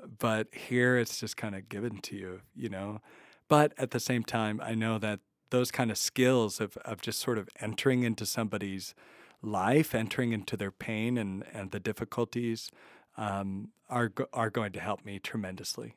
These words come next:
you know, in my own ministry. And, and I feel a sense of, um, you know, always looking out for those people that are at the edge,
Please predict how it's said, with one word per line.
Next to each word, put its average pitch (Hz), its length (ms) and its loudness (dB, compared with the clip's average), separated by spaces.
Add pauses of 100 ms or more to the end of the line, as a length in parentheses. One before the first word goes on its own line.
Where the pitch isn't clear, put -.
(100)
you 135 100 -2
know, 104 180 -2
in 104 80 -2
my 101 180 -2
own 98 160 -2
ministry. 98 560 -4
And, 98 140 -6 (680)
and 165 160 10
I 170 80 12
feel 185 260 8
a 170 80 10
sense 143 440 4
of, 123 340 2 (240)
um, 101 500 -8 (280)
you 143 140 2
know, 135 160 6
always 131 380 8
looking 123 300 0
out 104 200 -4
for 95 440 -4 (480)
those 131 200 4
people 127 360 2
that 107 240 2
are 104 460 2 (420)
at 107 160 -2
the 123 160 0
edge, 98 420 -2